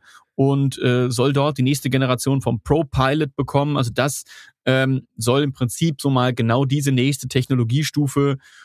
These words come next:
schon mal aufzeigen. Und das zweite ist Nissan A I Partner. Und A I Partner hat jetzt weniger, ähm, ja, Fahrfunktionen, autonomes Fahren und Co. im Blick, sondern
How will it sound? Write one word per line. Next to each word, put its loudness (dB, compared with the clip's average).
schon 0
mal 0
aufzeigen. 0
Und -2
das -2
zweite 0
ist -2
Nissan 0
A 0
I 0
Partner. -2
Und -2
A 0
I -2
Partner -2
hat 0
jetzt 0
weniger, 0
ähm, 0
ja, 0
Fahrfunktionen, 0
autonomes 0
Fahren 0
und -4
Co. 0
im -2
Blick, 0
sondern -2